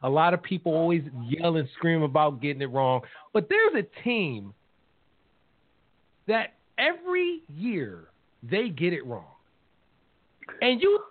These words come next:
think the year that they might get it right, Ellis, the year that they might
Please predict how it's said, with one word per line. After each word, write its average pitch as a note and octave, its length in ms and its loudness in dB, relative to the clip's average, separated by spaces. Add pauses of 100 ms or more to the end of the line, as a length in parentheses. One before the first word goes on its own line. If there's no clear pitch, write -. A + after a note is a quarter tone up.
think C4+ 340 -4
the G#3 120 -2
year C4 380 -4
that A#3 200 -4
they C4 220 -4
might G#3+ 400 -10
get F#3 180 -2
it F3 60 -4
right, C#3+ 340 -4
Ellis, A#2+ 300 -10
the F3 100 -2 (140)
year D4 300 -2
that B3 180 0
they A#3+ 160 2
might A3 320 -4